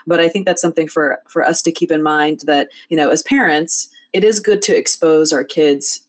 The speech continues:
to, whether it be a city council meeting or, you know, meeting elected officials when we're at the, you know, Christmas parade or the,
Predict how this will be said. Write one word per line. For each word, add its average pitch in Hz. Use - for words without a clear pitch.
to, 160
whether 143
it 131
be 135
a 139
city 139
council 240
meeting 208
or, 139
you 151
know, 143
meeting 202
elected 185
officials 175
when 165
we're 160
at 160
the, 165
you 151
know, 131
Christmas 180
parade 156
or 127
the, 131